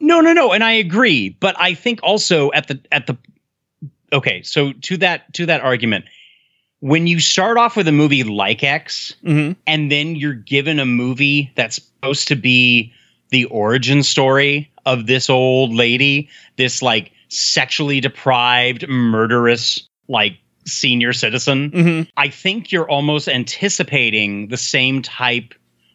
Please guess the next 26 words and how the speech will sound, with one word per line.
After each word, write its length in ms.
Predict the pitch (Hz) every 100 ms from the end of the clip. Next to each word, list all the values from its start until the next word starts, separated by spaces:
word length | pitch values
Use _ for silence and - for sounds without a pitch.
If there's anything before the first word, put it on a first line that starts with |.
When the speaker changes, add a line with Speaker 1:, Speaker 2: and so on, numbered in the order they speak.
| -
Speaker 1:
or 160 | 143
at 100 | 139
least 220 | 135 156 -
something 340 | 170 151 120
close 480 | - - 190 196 -
to 220 | - 123
that 260 | 107 107 104
energy. 560 | 113 104 98 87 87 - _
You 80 | 117
know 80 | 113
what 80 | 113
I 40 |
mean? 240 | 110 113 117 - - -
And 80 | 196
Speaker 2:
Okay, 40 | 151
Speaker 1:
I 100 | 180
didn't 140 | 208
Speaker 2:
I 20 | 196
can 40 |
Speaker 1:
really 140 | 180 139
Speaker 2:
see 60 |
that. 80 | 110
Speaker 1:
get 160 | 147 147
that 220 | 117 107
from 160 | 110
Pearl. 360 | 104 107 90 82